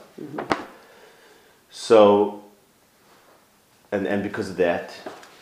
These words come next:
Speaker 2: Rachel ended up dying, 'cause he said, "Im asher timtza zelehecha lo yichya." So now, 'cause, so basically meaning Yaakov's not taking care of his sheep, or, or the way he was laying to the sheep ends up being,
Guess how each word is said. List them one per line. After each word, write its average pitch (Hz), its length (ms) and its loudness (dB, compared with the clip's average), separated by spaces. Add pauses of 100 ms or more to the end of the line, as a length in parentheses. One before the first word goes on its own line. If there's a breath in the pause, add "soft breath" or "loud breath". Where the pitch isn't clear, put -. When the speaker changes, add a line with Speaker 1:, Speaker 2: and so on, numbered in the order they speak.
(260)
Speaker 2:
Rachel - 260 -6
ended 85 180 -4
up - 60 -8
dying, 160 300 4
'cause 85 120 -10
he 87 60 -10
said, 98 180 -4
"Im 104 120 -2
asher 101 160 -4
timtza 104 300 -6
zelehecha 104 440 0
lo 95 100 -2
yichya." 120 320 0 (1900 soft breath)
So 160 120 4
now, 196 300 10
'cause, 170 280 2
so 143 60 -4
basically 147 340 6
meaning 135 200 6
Yaakov's 139 340 8
not 143 640 2
taking 131 240 2
care 131 140 4
of 120 60 4
his 117 100 2
sheep, 165 260 2
or, 117 120 6
or 110 300 8
the 104 80 0
way 139 140 10
he 147 60 8
was 123 100 0
laying 135 160 6
to - 80 -2
the 120 80 0
sheep 147 220 0
ends 127 180 4
up - 360 0
being, 113 400 -2